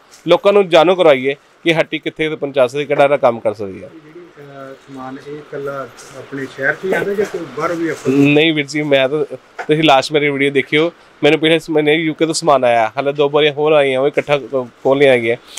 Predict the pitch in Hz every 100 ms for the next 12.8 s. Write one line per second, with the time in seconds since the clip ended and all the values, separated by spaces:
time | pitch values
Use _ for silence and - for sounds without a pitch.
0 | - - 175 220 226 - 180 185 180 147
1 | 202 175 175 147 131 127 139 147 - 156
2 | 147 139 139 - 147 139 139 139 139 131
3 | 165 165 151 147 147 - _ - 147 170
4 | 196 190 170 147 147 - _ _ 156 170
5 | 151 165 170 185 185 170 175 185 185 170
6 | 165 160 151 147 143 143 156 156 135 127
7 | 120 113 107 107 - 226 - 190 190 202
8 | 214 - 185 175 165 175 175 175 175 165
9 | 175 160 117 110 101 - - _ - 185
10 | - 180 175 196 214 196 185 180 185 185
11 | 185 165 185 170 170 165 131 113 104 -
12 | _ - - 165 - 185 190